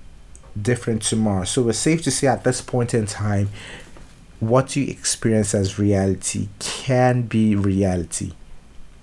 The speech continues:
for you. Okay, but it might be different for another person. So it changes once more. It changes. I know it conflicts with the point saying that, um, reality doesn't change, it's constant. But, um, from my perspective, from my point of view,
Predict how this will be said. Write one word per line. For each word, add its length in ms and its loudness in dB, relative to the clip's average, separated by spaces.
for 400 4
you. 320 -4
Okay, 200 0
but 240 4
it 140 0
might 240 2
be 120 2
different 460 0
for 200 -2
another 280 2
person. 420 -2
So 220 0
it 120 2
changes 640 2
once 380 0
more. 280 4
It 140 2
changes. 400 2
I 100 2
know 120 2
it 160 2
conflicts 560 0
with 80 2
the 80 2
point 340 -2
saying 360 0
that, 360 2
um, 300 0
reality 760 2
doesn't 380 2
change, 340 0
it's 120 0
constant. 580 -2
But, 220 0
um, 260 0
from 280 0
my 140 4
perspective, 880 -2
from 180 -2
my 160 2
point 400 -2
of 120 2
view, 500 2